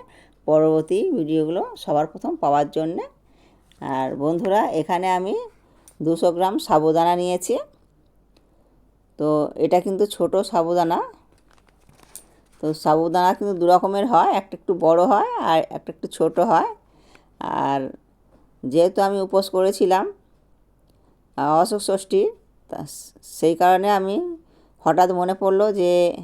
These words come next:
খুব সহজে এই সাবু, সাবুর খিচুড়িটা হয়।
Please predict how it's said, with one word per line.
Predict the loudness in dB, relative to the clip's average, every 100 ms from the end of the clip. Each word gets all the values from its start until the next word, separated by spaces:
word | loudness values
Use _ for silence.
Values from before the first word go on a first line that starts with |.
| -18 _ -20 _
খুব | -4
সহজে | -2 4 4 6 4
এই | 2
সাবু, | 0 -6 -4 -2 0 0 -2 -10 _ _ _
সাবুর | -6 0 2 2
খিচুড়িটা | 0 -2 0 0 4 4
হয়। | 6 4